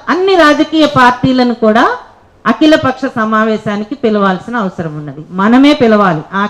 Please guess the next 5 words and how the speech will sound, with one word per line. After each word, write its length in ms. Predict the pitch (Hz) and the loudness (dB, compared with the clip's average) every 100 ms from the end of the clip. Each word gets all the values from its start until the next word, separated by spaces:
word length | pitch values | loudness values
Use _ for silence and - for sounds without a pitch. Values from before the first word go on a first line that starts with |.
| 208 | -4
కమిటీ 340 | 208 226 262 | -4 -4 -6
తరపున 440 | 247 233 220 240 311 427 - _ _ | 0 -2 0 -4 -4 -6 -18 _ _
అక్-, 200 | 190 196 _ _ _ _ _ _ | -8 -8 _ _ _ _ _ _
బీఆర్ఎస్ని 680 | 175 175 262 277 285 285 285 | -2 4 4 4 2 0 -2
పిలవాలి, 420 | 247 247 254 277 | -2 0 0 0